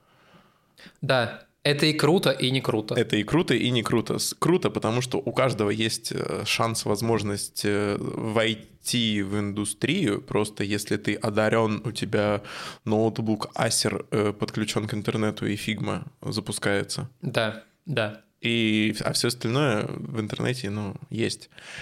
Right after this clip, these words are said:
Speaker 2: Сиди, сиди и много делай. И минус в том, что, а мы и не поймем сразу.
Speaker 1: Почему просто я, я говорю, вот щас мы еще про цвет, да, поговорим, про фотографию маленько,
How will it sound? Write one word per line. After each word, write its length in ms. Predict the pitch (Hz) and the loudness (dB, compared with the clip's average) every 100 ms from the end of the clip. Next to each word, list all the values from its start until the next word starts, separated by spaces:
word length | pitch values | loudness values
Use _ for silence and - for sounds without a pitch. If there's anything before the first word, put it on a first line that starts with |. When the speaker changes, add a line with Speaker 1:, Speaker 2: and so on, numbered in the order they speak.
| - - | -14 -8
Speaker 2:
Сиди, 540 | - 104 117 147 - | -2 0 2 2 0
сиди 320 | - 104 127 | -2 -2 0
и 60 | 113 | 0
много 260 | 104 110 | 0 0
делай. 380 | 98 101 98 101 - - - - - | 0 2 2 2 -2 -18 -20 -20 -6
И 140 | 110 | -2
минус 320 | 117 175 139 - | 2 4 2 0
в 60 | |
том, 160 | - 139 | 0 0
что, 460 | - 113 101 95 - | 0 2 2 2 -4
а 160 | 110 107 | -2 0
мы 200 | 131 147 | 2 2
и 180 | 110 117 | 0 0
не 160 | 107 | -2
поймем 560 | 98 98 101 101 98 104 - - _ _ 156 - - | 0 0 0 -2 -2 -8 -14 -20 _ _ -16 -16 -8
сразу. 300 | - 104 104 | -2 0 2
Speaker 1:
Почему 260 | 104 175 | 2 2
просто 320 | 196 180 - | 4 2 4
я, 360 | 143 151 165 - | 4 4 4 0
я 200 | 127 131 | 0 2
говорю, 480 | 139 131 139 147 123 - | 2 4 6 4 4 0
вот 140 | 131 | 0
щас 200 | 165 - | 2 2
мы 60 | 147 | 2
еще 140 | - | 2
про 160 | 143 135 | 2 0
цвет, 360 | - - 190 151 | 0 2 2 4
да, 120 | 131 | 0
поговорим, 500 | 135 117 113 113 110 | 2 2 4 4 2
про 120 | 113 | 0
фотографию 640 | 113 120 120 120 113 - | 0 0 2 2 2 0
маленько, 440 | 110 107 110 117 | 0 2 0 -2